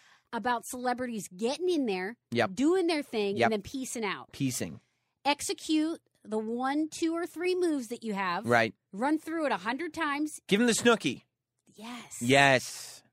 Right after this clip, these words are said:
Speaker 2: I think that's exactly what's gonna happen.
Speaker 1: And then leave.
Speaker 2: He said on Twitter he's got ring gear.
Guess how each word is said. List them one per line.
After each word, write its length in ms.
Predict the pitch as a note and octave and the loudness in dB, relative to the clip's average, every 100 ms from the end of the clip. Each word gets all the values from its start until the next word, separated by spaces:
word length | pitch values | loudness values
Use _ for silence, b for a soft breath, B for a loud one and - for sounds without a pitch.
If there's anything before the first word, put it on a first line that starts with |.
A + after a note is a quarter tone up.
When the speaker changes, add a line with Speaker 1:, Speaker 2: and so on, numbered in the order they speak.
| _ | _
Speaker 2:
I 120 | C3 F#3 | 4 4
think 160 | A3+ | 6
that's 160 | G3+ F3 | 4 4
exactly 440 | D3+ B2+ D3 - | 2 4 4 4
what's 100 | D3 | -2
gonna 140 | B2+ C3 | 2 4
happen. 280 | C3 A#2 A2+ | 4 4 0
Speaker 1:
And 100 | A#2+ | -2
then 240 | B3+ C4 | -4 -4
leave. 500 | C4+ C#4+ C#4 G#3 C#3 - | -6 -6 -6 -8 -10 -4
Speaker 2:
He 120 | D#3 | 0
said 180 | D3+ G3 | 6 6
on 100 | G3+ | 6
Twitter 260 | F#3+ F#3+ F3 | 2 2 4
he's 100 | D#3+ | 6
got 220 | D3+ D3+ | 6 6
ring 200 | C#3 C#3 | 4 2
gear. 320 | A#2+ G2+ A#2+ | 2 0 -2